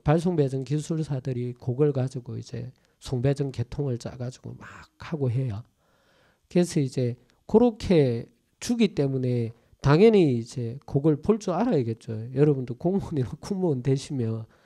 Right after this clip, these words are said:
설계하는 거 해가지고 당연히 뭐 기술사들 가지고 오면 내가 정확하게 요게 왜 이리 났다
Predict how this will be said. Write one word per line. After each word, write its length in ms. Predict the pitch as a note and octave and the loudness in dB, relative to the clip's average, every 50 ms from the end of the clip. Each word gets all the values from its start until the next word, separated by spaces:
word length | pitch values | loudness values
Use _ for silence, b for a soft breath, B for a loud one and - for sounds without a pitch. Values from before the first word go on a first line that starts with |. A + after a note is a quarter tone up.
| b b b b | b b b b
설계하는 560 | - - A3+ A3 A3 A3 G#3 F#3+ F3+ F3+ F3 | -2 2 2 4 6 6 6 6 4 2 2
거 300 | D#3+ D3 C3 B2 A#2 A#2+ | 2 2 0 0 0 -2
해가지고 520 | C3+ A#2 C3+ C3 D3 D3+ D3 D3 C3 C3 A#2+ | -2 -2 0 2 2 2 0 0 -2 -4 -4
당연히 440 | - B2+ C3 C#3+ D#3+ E3+ E3 D3 C3 | -2 -2 0 0 2 2 0 0 0
뭐 240 | B2 A#2+ A#2+ A#2+ A#2+ | -2 -4 -6 -8 -4
기술사들 640 | - - E3+ E3 E3+ F3 E3 D#3 D3 A#2+ C3 B2+ A#2+ | -2 -2 0 0 0 0 0 0 0 0 0 -2 0
가지고 400 | - D#3+ F3 - E3 C#3 C#3 C#3 | 0 2 2 2 0 0 0 0
오면 400 | D3+ C#3+ B2+ A#2+ A#2+ A#2 A#2 A#2+ - b b b b b b b b b b b b b b b b - | 0 -2 -2 -2 -2 -4 -6 -8 -12 b b b b b b b b b b b b b b b b 6
내가 240 | C3+ C#3+ D3 F#3+ | 6 8 10 8
정확하게 720 | - - - - - F#3 A#3 - - G3 A#3+ G#3+ G3+ F#3 E3+ | 8 6 2 -2 -2 -4 -4 0 2 4 6 6 6 6 6
요게 320 | C#3+ C3+ C#3+ D#3+ F3+ D#3+ B2+ | 6 6 6 6 4 4 4
왜 200 | B2 A#2+ F#3 G#3 | 4 2 4 4
이리 220 | A3 A#3 A#3 B3 | 4 4 4 4
났다 440 | A3 F#3 C3 E3+ - _ F#3+ F3 D#3+ | 2 0 -2 -4 -4 _ -2 -2 -2